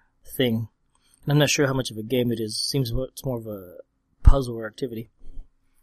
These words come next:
And the third one I just found yesterday, actually, is Castle Panic. This is a cooperative game, which I've been eyeing for a while.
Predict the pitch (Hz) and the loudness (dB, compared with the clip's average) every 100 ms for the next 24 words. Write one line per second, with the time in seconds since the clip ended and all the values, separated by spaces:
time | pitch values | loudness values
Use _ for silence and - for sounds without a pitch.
0 | _ _ _ _ 147 139 - 202 214 151 | _ _ _ _ -4 -4 2 6 8 8
1 | 147 139 151 - 165 147 143 135 135 - | 4 2 -4 -4 0 2 4 2 -4 -2
2 | - - _ _ _ _ _ _ 135 185 | -4 -4 _ _ _ _ _ _ 0 0
3 | - 135 113 107 107 - 151 - _ _ | 2 -4 -6 -8 -10 -2 -2 -2 _ _
4 | _ _ - 139 135 127 - - 196 - | _ _ -2 0 2 0 -4 2 2 4
5 | 143 - 127 110 110 - - _ _ 156 | 0 0 -4 -6 -10 -16 -20 _ _ -4
6 | 131 131 131 - 165 139 127 123 127 156 | -4 -6 -4 2 2 2 -2 0 0 2
7 | 190 _ _ _ - 151 151 139 139 - | -2 _ _ _ -2 2 2 4 0 4
8 | 165 170 156 - 147 135 131 135 131 | 6 6 6 0 0 0 0 0 -2